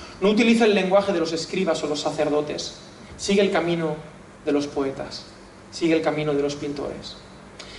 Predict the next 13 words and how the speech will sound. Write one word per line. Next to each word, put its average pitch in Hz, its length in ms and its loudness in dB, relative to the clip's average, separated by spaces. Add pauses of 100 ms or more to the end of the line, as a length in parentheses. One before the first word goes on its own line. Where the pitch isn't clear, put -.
(120)
Efesios 226 480 4
dos, 160 380 2
capítulo 185 400 2
diez, 147 400 0 (840)
dice, 160 320 -2 (480)
"Pues 175 160 4
somos 233 380 6
hechura 202 340 4
suya, 170 400 2 (1500)
creados 190 520 2
en 196 100 0
Cristo 190 340 -2
Jesús 151 520 -4